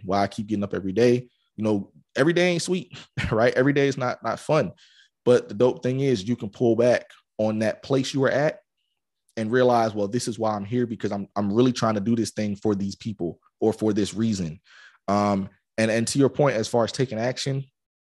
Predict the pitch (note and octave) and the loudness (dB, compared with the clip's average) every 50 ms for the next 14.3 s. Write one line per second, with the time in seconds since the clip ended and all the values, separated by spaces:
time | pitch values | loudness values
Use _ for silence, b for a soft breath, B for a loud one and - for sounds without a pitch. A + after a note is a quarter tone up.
0 | _ _ _ _ _ _ - - G2 G#2+ A2 A2 G2 - _ _ _ _ _ _ | _ _ _ _ _ _ -12 -4 0 2 2 2 0 -2 _ _ _ _ _ _
1 | _ _ G#2+ A2 G#2+ G#2 - - G#2 G#2+ G#2+ G#2 G#2+ F#2+ - - B2 A#2 - - | _ _ 0 0 0 0 0 0 0 2 2 0 -2 -4 0 0 0 2 4 2
2 | B2+ A#2+ - C3+ A#2 A2 A2+ A2+ A2+ A#2+ B2+ - _ - G2+ A2+ A#2+ B2 - - | 2 4 4 2 2 4 4 4 4 2 -2 -10 _ -2 0 2 2 2 0 -2
3 | G#2+ G#2+ A2+ A#2+ - - A#2 A#2 A#2 G#2+ G2+ - - B2+ B2 - - B2+ A#2+ A#2 | -6 -4 -4 -4 -2 -2 -2 -2 -2 -4 -4 -2 -2 -2 -2 -2 -4 -4 -4 -4
4 | A#2 B2 C3+ C3 G#2+ - _ _ _ _ _ _ _ _ - G2+ G#2+ A2+ A#2+ B2+ | -4 -2 -2 -4 -6 -8 _ _ _ _ _ _ _ _ -8 -6 -2 0 2 2
5 | C3 B2+ B2 C3 C3 B2+ A2 B2 C3+ C#3 C#3+ C3+ - B2+ B2+ B2 A#2+ A#2+ A#2+ - | 2 2 2 0 0 0 0 0 0 0 0 -2 -2 -2 0 0 0 0 0 -2
6 | E3+ E3+ F3+ E3+ D#3 C3+ A#2+ B2+ B2 A#2+ A#2 A#2 C#3 E3 E3+ - - - - - | -2 0 0 0 -2 -2 0 0 0 0 0 0 0 0 0 0 -2 -8 -12 -10
7 | - D3 D3+ C#3+ C3+ - - - - - C#3+ D3 C3+ B2 - - C3+ - C#3+ C#3+ | -10 -6 -4 -2 -2 -2 -4 -6 -6 -4 -4 -4 -2 -2 0 0 -2 -2 0 -2
8 | C#3 C3+ B2+ C#3+ C#3+ B2+ G2 A2 C#3 C#3+ C#3+ B2 B2+ C#3 C3+ C#3 C#3 C3 A#2+ G#2+ | -2 -2 -2 -2 -2 -2 0 0 -2 -2 -2 -2 -2 -2 -2 0 0 -2 -2 0
9 | F#2+ A#2 C#3 D3 D3 D3 C#3 - C#3+ D3 D3+ D#3+ D3 b b b b b _ - | 0 0 0 0 -2 -4 -4 -4 -6 -4 -4 -4 -6 b b b b b _ -2
10 | G#2 G2+ A2 A#2 - - A2 G#2+ G#2 G#2+ A2 G#2+ G#2 - E2+ - G#2+ G#2+ - - | 0 0 0 0 -2 -2 -6 -6 -4 -2 -4 -4 -4 -6 -2 0 2 2 0 -2
11 | - D#2+ - - _ F2 F#2+ G2 G2 - A#2+ B2 B2+ C3 B2+ B2 A#2+ A#2 A2 - | -6 -16 -18 -14 _ -4 -2 -2 0 2 2 2 4 4 2 2 2 0 0 0
12 | - B2+ C3 B2 A2+ A2 G#2+ G2 G2 G#2 A#2+ B2+ A#2+ A2 G2+ F#2 - - A#2 B2+ | 0 2 2 0 0 -2 -4 -4 -2 -2 -2 -2 -2 -2 -4 -6 -6 -4 -4 -4
13 | C3 - A#2+ A#2+ B2+ C3 C3 C#3 C3 B2 A#2+ A2+ A2 G2+ G#2 - C#3 B2+ - G2+ | -4 -4 0 2 2 2 2 2 2 2 2 2 0 -4 -4 -6 -6 -6 -2 -2
14 | G2+ G2+ - F#2+ G#2+ - | -2 -2 -2 -6 -8 -8